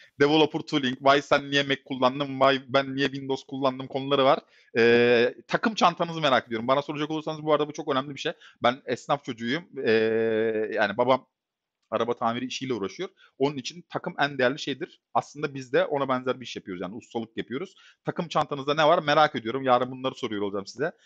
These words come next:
Developer tooling kısmında ama her anlamda yani DevOps'ta ne yapıyorsunuz? Ee, ne bileyim gündelik bilgisayarınızda ne var? Ee, ondan sonra belki, e, Mert'in şu kulaklığının markası kaç paraya aldı vesaire gibi detaylara da gireriz.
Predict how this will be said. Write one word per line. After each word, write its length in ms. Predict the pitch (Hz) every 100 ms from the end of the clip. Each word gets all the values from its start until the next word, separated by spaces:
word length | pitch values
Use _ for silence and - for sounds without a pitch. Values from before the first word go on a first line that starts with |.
| _ -
Developer 320 | 117 113 -
tooling 380 | - 120 98 -
kısmında 300 | - 120 180
ama 140 | 156
her 120 | 147 139
anlamda 400 | 117 107 101 101
yani 200 | 98 120
DevOps'ta 420 | 113 104 - 117
ne 80 | 113
yapıyorsunuz? 600 | 104 107 - 113 110 _ _ _ 98
Ee, 360 | 95 95 95
ne 100 | 117
bileyim 260 | 120 101 92
gündelik 460 | 110 123 120 113 117
bilgisayarınızda 560 | 113 - 120 117 117
ne 140 | 120 117
var? 260 | 113 - -
Ee, 140 | 101 98
ondan 340 | 107 104 107
sonra 280 | - 110 110
belki, 520 | 120 113 127 123 - _ _ _ 107
e, 340 | 104 104 98 98
Mert'in 440 | 117 117 - 120
şu 160 | 113 -
kulaklığının 480 | 127 123 120 120 113
markası 520 | 117 110 - 113 -
kaç 240 | 120 -
paraya 180 | 117 113
aldı 180 | 110 117
vesaire 360 | 117 127 123
gibi 180 | 110 117
detaylara 400 | 113 120 120 107
da 40 | 123
gireriz. 520 | 131 113 190 -